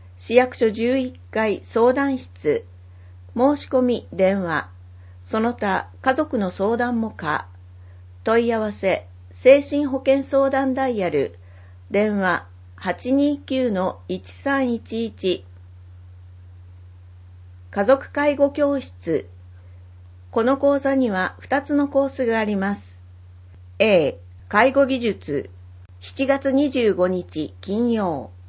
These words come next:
十三時三十分から十五時三十分。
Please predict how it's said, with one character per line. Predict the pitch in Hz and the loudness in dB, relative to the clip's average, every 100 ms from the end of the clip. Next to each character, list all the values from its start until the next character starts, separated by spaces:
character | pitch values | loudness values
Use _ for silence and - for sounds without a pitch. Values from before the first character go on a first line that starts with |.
| - | -4
十 | 233 254 | 0 0
三 | 262 262 | 0 0
時 | 226 220 | -2 -4
三 | 240 254 | -4 -2
十 | 285 285 | -4 -8
分 | - 269 254 | -4 -2 -2
か | 208 | -2
ら | 175 147 - | 0 0 -2
十 | - 233 208 | -2 0 0
五 | 180 | 0
時 | 151 | -2
三 | - 165 | -6 -6
十 | 196 220 | -6 -6
分。 | - 170 165 139 | -6 -6 -6 -6